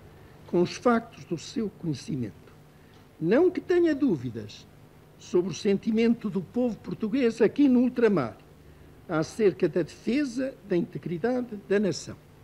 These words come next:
O povo que trabalha e luta não precisará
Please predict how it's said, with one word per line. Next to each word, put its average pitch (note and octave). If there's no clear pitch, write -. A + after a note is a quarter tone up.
O C#3+
povo D#4
que -
trabalha E3+
e G#3
luta C#4+
não D#4
precisará D#3+